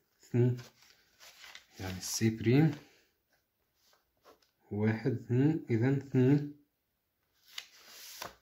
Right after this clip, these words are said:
وصفر. إذا كانت ناقص اثنين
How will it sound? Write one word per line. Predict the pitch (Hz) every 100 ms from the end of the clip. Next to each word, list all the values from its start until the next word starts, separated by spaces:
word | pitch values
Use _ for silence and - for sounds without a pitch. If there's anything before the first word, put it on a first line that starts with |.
| _ _ _ _ _ _ - - _ -
وصفر. | 120 143 143 - - - 110 - - - _ _ - - _ _ - - - - - _ _ _ _ _ _ _ _ _ _ _ _ _ _ _ - _ _ _ _ _
إذا | 104 107
كانت | 92 107 101 110
ناقص | 104 - -
اثنين | 113 127 175 175